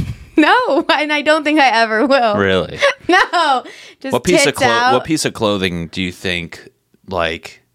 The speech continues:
Speaker 2: would not be weird to ask for help from a stranger?
Speaker 1: Not be weird.
Speaker 2: Yeah, like, wh-, if you're having trouble with an article of clothing in public and you're like, "I need a stranger's help," what do you think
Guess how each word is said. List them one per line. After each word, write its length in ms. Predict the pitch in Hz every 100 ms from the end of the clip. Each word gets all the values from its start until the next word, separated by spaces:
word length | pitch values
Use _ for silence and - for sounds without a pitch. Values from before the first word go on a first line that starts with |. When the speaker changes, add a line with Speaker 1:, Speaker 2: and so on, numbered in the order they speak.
| _ _
Speaker 2:
would 140 | - 98
not 240 | 90 87
be 120 | 104
weird 380 | 95 95 90 87
to 120 | -
ask 240 | 87 87 -
for 120 | 87
help 360 | - 82 78 - - - 87 _ _ _ _
from 160 | - 101
a 60 | 87
stranger? 580 | - 80 76 73 - _ _ _ _ _ _ _ _ -
Speaker 1:
Not 360 | 202 214 -
be 140 | 190 180
weird. 480 | 170 135 110 147 185
Speaker 2:
Yeah, 300 | 117 101 87 101
like, 180 | 104
wh-, 160 | 127 135 127
if 140 | 139
you're 120 | 147 143
having 240 | 151 147
trouble 220 | 147 127
with 120 | 120 110
an 120 | 113
article 320 | 107 113 117
of 100 | 98
clothing 300 | - 98 92
in 100 | 87
public 480 | - 90 82 85 - - - - -
and 180 | 95 92
you're 200 | 90 87
like, 160 | 82 -
"I 80 | 98
need 160 | 101
a 60 | 90
stranger's 460 | - - 90 82 -
help," 360 | 92 85 -
what 200 | - 98 101
do 80 | 117
you 60 |
think 480 | - 101 92 - -